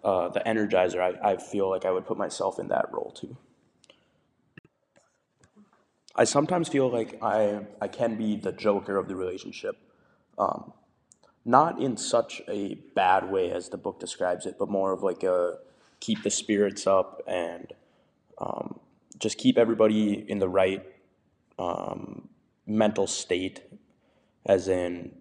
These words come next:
keep their, like, their hopes high and stuff about the project that is at hand.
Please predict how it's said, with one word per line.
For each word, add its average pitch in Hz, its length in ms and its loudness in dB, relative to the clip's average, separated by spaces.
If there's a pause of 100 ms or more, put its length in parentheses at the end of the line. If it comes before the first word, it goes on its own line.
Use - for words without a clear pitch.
(200)
keep 104 200 -6
their, 92 420 0 (280)
like, 92 220 -4
their 90 160 -2
hopes - 280 0
high 85 260 2
and 82 160 -8
stuff 95 300 0
about - 440 -8
the - 60 -6
project 98 420 4
that - 260 -6
is - 180 -6
at 92 180 0
hand. 95 240 -10